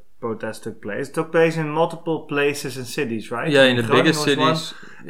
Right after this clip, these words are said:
Speaker 1: Amsterdam,
Speaker 2: Groningen was
Speaker 1: I
Speaker 2: the,
Speaker 1: saw one
Speaker 2: I
Speaker 1: as
Speaker 2: heard
Speaker 1: well.
Speaker 2: that Groningen had the most,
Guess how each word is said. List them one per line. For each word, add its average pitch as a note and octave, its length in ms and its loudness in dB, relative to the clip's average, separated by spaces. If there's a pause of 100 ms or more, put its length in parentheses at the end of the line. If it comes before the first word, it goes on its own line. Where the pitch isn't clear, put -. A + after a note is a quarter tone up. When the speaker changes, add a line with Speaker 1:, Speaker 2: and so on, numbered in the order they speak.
Speaker 1:
Amsterdam, D#3+ 100 -2
Speaker 2:
Groningen D#3 380 8
was D3+ 100 4
Speaker 1:
I C#3+ 40 -2
Speaker 2:
the, C#3 80 0
Speaker 1:
saw C#3+ 260 0
one C3+ 140 0
Speaker 2:
I C3 40 4
Speaker 1:
as B2+ 80 2
Speaker 2:
heard D3+ 160 6
Speaker 1:
well. C#3+ 80 4
Speaker 2:
that A2 300 -6
Groningen D#3 440 -2
had A#2 120 -4
the A#2 60 0
most, A#2+ 400 0